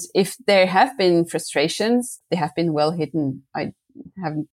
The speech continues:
well, nobody told me about them. <laughs> So <laughs> perhaps what was also helpful was to provide, uh, or to provide a maximum of autonomy and avoid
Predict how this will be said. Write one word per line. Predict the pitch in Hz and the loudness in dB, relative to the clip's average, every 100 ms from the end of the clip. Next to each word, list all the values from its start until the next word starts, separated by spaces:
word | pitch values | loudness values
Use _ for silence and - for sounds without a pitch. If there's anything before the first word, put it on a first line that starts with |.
| _ _ _ | _ _ _
well, | - - 165 | -6 -4 0
nobody | 165 185 175 | 0 0 -2
told | - 160 170 | -2 -4 -2
me | |
about | 147 147 - | 0 0 0
them. | - 233 | -2 -2
<laughs> | 240 | -2
So | - 226 175 - 185 - 202 196 254 196 | -2 0 -2 -6 -12 -8 -6 -6 -10 0
<laughs> | 262 262 294 262 285 - _ - - - - _ _ _ | 2 4 2 4 0 -2 _ -20 -20 -20 -20 _ _ _
perhaps | 254 240 320 330 - - - | 2 4 2 0 -6 -10 -8
what | - 226 233 | -2 0 4
was | 240 | 4
also | - 269 285 | 4 2 2
helpful | 262 240 262 - 240 277 - - | 4 2 2 0 4 4 0 -2
was | 214 - | -2 0
to | 233 - | -6 -4
provide, | - 214 196 196 220 233 - - - | -2 2 4 4 2 -2 -6 -10 -4
uh, | 202 202 190 - | 0 2 2 2
or | 175 - - | 0 0 -4
to | 190 | -6
provide | - 190 190 | 0 2 4
a | 190 | 2
maximum | 180 - 190 190 | 0 -2 -2 0
of | 170 170 | 0 -2
autonomy | - 165 196 240 254 - | -6 -4 0 0 0 0
and | 190 - | -2 0
avoid | 175 170 220 285 | 0 2 2 2